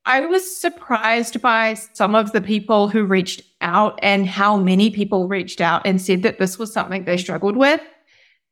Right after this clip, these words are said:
And that really blew me away. So that was something I learned. I also learned that it really requires you to get vulnerable. And,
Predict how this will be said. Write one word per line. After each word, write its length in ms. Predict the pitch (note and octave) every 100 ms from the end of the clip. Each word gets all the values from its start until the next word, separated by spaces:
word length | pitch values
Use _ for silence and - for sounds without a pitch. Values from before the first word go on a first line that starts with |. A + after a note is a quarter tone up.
| _
And 540 | G#3+ G#3 G3+ G#3 G3+ G3 - _ _ -
that 220 | B3 B3+
really 200 | C#4+ C4
blew 220 | G#3+ G#3+
me 140 | G3 F#3
away. 320 | D3+ C#3 F3+
So 180 | F#3 A#3
that 180 | B3
was 140 | C#4 C#4+
something 320 | C4 G3+ F#3+
I 120 | G3+
learned. 540 | F#3+ G3 F3+ F#3+ A3+ - _ _ _ _
I 160 | B3+ C4
also 360 | C#4 C#4+ E4+ D4
learned 300 | A3+ A3 G#3+
that 280 | G#3+ A#3 -
it 100 | A3+
really 260 | G#3+ B3 C4
requires 480 | C4 C4 G3 G3+ G3
you 80 |
to 80 | G#3
get 200 | F#3+ -
vulnerable. 640 | F3 F3 F#3+ G#3+ B3+ C4+ C4
And, 360 | A3 G3+ G3